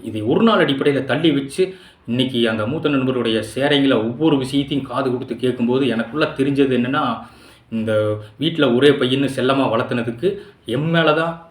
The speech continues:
நூத்துக்கு ஆயிரம் percent எம் மேல தான் தவறு இருக்குது அப்படிங்கிற அந்த உணரக்கூடிய சக்தியில மூத்த நண்பர்களுடைய ஷேரிங்கில் உணர்ந்து பார்க்கும்போது, ஃபஸ்ட்டு ஒரு தொண்ணூறு நாள் வாங்க, அப்புறம் அப்படியே ஆறு மாசம் வாங்க, தொடர்ந்து ஒரு வருஷம் வாங்க அப்படின்னாங்க. அதுக்கப்புறம் தொடர்ந்து அந்த ஒரு வருஷம்,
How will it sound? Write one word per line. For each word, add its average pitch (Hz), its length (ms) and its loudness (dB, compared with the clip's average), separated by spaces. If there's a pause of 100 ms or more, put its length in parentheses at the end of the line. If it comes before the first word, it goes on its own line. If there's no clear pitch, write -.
நூத்துக்கு 135 600 -2
ஆயிரம் 151 320 2
percent 139 360 2
எம் 120 120 2
மேல 131 200 2
தான் 135 140 -2
தவறு 127 260 2
இருக்குது 120 360 2
அப்படிங்கிற 117 320 -2
அந்த 101 180 -6
உணரக்கூடிய 135 640 -2
சக்தியில 139 460 -2 (400)
மூத்த 139 220 -2
நண்பர்களுடைய 113 520 -2
ஷேரிங்கில் 139 320 2
உணர்ந்து 127 440 0
பார்க்கும்போது, 120 540 -4
ஃபஸ்ட்டு - 540 -10
ஒரு 131 120 0
தொண்ணூறு 117 360 -2
நாள் 127 160 0
வாங்க, 113 300 -2
அப்புறம் 127 380 -8
அப்படியே 110 140 -4
ஆறு 131 220 -2
மாசம் 120 260 -4
வாங்க, 113 420 -4 (520)
தொடர்ந்து 143 400 4
ஒரு 131 120 2
வருஷம் 123 260 0
வாங்க 113 260 -2
அப்படின்னாங்க. 110 560 -6 (320)
அதுக்கப்புறம் 165 480 -4
தொடர்ந்து 175 400 2
அந்த 131 120 0
ஒரு 117 180 2
வருஷம், 135 540 2